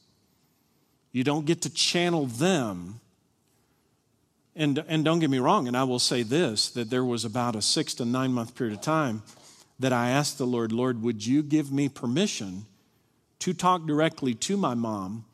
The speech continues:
about things that I wish I could have said to her before she died?" And I journaled that, and it's all in my journal. But I wasn't talking to her about divine guidance and wisdom.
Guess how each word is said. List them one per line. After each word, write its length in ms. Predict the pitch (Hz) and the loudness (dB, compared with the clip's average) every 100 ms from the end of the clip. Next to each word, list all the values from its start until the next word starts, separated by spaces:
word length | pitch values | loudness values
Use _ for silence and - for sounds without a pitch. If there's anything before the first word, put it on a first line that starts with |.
| _ - _ | _ -20 _
about 300 | 127 135 120 | -2 0 0
things 640 | 147 143 131 - - - _ _ | -2 0 0 -4 -6 -16 _ _
that 120 | 135 | 0
I 60 | 131 | 0
wish 280 | 117 147 143 | 2 0 0
I 80 | 131 | -4
could 180 | - | -4
have 100 | 120 | -4
said 280 | - 170 139 | -2 -2 -4
to 60 | 113 | -6
her 180 | 110 104 | -8 -8
before 320 | 110 - 95 | -10 -12 -10
she 160 | - | -10
died?" 420 | 131 180 156 82 - _ _ _ _ _ _ 131 | -8 -8 -8 -12 -20 _ _ _ _ _ _ -4
And 100 | 131 | -4
I 60 | |
journaled 380 | 123 160 170 104 | 0 0 0 -4
that, 180 | 95 82 | -8 -10
and 120 | 110 | -8
it's 120 | 113 | -4
all 200 | 120 123 | -2 0
in 60 | 135 | 0
my 140 | 139 | -2
journal. 340 | 127 139 123 - - _ _ _ _ _ _ _ _ _ | -2 -4 -6 -10 -20 _ _ _ _ _ _ _ _ _
But 100 | 165 | 2
I 60 | 170 | 4
wasn't 380 | 190 190 156 | 4 2 -2
talking 540 | - - 196 220 196 151 | -2 2 2 2 -4 -2
to 80 | 139 | -4
her 500 | - 135 117 107 107 - _ - | -2 -2 0 -4 -8 -18 _ -6
about 460 | 143 139 135 135 123 | 0 2 0 -2 -6
divine 640 | 117 101 127 131 117 92 | -4 0 0 0 -2 -4
guidance 720 | 123 123 135 110 101 101 - | -2 0 0 -2 -6 -6 -8
and 340 | - 120 110 | -8 -8 -6
wisdom. 600 | 110 147 123 101 80 62 | -2 -2 -2 -6 -14 -18